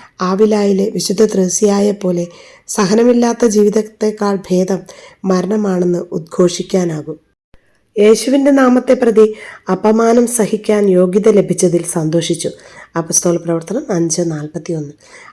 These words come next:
അപ്പസ്തോലന്മാരുടെ ഈ മനോഭാവം സ്വന്തമാക്കിയ അനേകം രക്തസാക്ഷികളും വിശുദ്ധരും, "എന്നെ പ്രതി മനുഷ്യർ നിങ്ങളെ അവഹേളിക്കുകയും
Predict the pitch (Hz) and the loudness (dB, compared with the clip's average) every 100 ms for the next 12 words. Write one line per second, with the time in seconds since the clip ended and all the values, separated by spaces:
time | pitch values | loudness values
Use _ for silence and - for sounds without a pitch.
0 | - 185 254 247 254 240 233 220 214 220 | -8 -2 -2 2 4 4 2 0 2 2
1 | 190 233 233 185 175 170 185 185 226 - | 4 2 2 2 0 -2 -2 -2 -2 -2
2 | 180 170 175 202 185 160 - 151 - - | -2 0 0 -2 -2 -6 -10 -10 -12 -20
3 | - - 156 165 180 208 226 190 175 - | -20 -14 -4 0 2 2 0 -2 -4 -4
4 | 196 - 185 - - 175 185 175 165 165 | -4 -2 -2 -2 -2 0 0 -2 -4 -2
5 | 175 202 - - - - - - 185 202 | 0 0 -2 -18 -20 -20 -10 0 4 4
6 | 202 202 202 196 190 185 - 208 196 196 | 4 4 4 4 2 0 0 2 2 4
7 | 196 190 180 170 202 208 214 202 190 170 | 4 2 0 2 2 2 2 4 4 2